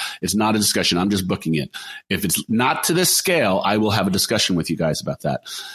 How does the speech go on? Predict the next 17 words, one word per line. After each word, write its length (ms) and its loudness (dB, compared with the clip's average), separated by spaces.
And 160 2
that, 260 2
you 60 2
know, 120 4
helped. 540 0
You 80 0
know, 60 2
it 60 0
didn't, 320 2
didn't 320 0
totally 400 2
satisfy 520 2
everything. 240 2
And 80 2
again, 180 2
that's 200 0
why 400 0